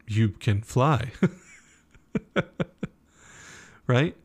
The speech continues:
And so this thing that you think is so beautiful,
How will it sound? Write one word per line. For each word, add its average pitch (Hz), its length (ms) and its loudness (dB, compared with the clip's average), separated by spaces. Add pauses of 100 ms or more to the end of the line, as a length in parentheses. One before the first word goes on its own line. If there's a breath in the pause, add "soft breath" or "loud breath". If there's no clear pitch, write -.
(760 soft breath)
And 147 120 2
so 147 540 4
this 143 300 2
thing 117 600 0 (240)
that 131 120 -4
you 143 160 2
think 156 240 -2
is 139 100 -2
so 170 240 -2
beautiful, 151 600 0